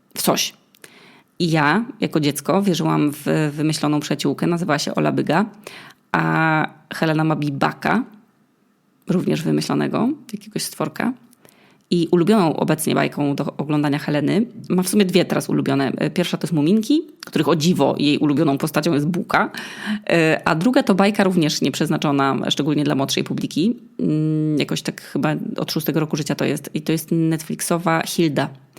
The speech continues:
I to jest bardzo piękna animacja, e, która w ogóle opowiada o dziewczynce żyjącej z mamą w jakimś takim nienazwanym nordyckim kraju. Ja, ja jakoś tak, mm, przeczuwam, że to jest Norwegia jednak. Miasto się nazywa Trollberg, trochę jak Tonsberg, w którym kiedyś byłam.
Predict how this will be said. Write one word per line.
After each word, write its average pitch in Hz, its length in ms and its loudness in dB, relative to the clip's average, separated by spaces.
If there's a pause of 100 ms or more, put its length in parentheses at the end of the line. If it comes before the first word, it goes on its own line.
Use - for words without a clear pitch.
(560)
I 175 200 2
to - 100 -2
jest 185 140 2
bardzo 202 360 4
piękna 180 320 2
animacja, 165 600 0
e, 165 160 2
która 220 280 0
w 202 60 2
ogóle 185 180 4
opowiada 185 340 2
o 175 60 2
dziewczynce 185 420 0
żyjącej 175 400 2
z 160 60 -2
mamą 165 280 2
w - 40 -4
jakimś 151 220 -4
takim - 200 0
nienazwanym 196 720 4
nordyckim 151 460 -2
kraju. 143 360 0
Ja, 180 180 2
ja 190 240 2
jakoś 185 240 -2
tak, - 240 -6
mm, - 300 -4
przeczuwam, 160 360 -2
że 156 60 -6
to 151 80 -4
jest 156 140 -4
Norwegia 151 360 0
jednak. 165 340 0 (500)
Miasto 185 300 2
się 151 100 2
nazywa 151 360 0
Trollberg, 190 580 2 (500)
trochę 147 220 0
jak 135 200 -2
Tonsberg, 196 680 -2
w - 80 -12
którym 165 260 0
kiedyś 160 220 0
byłam. 233 340 2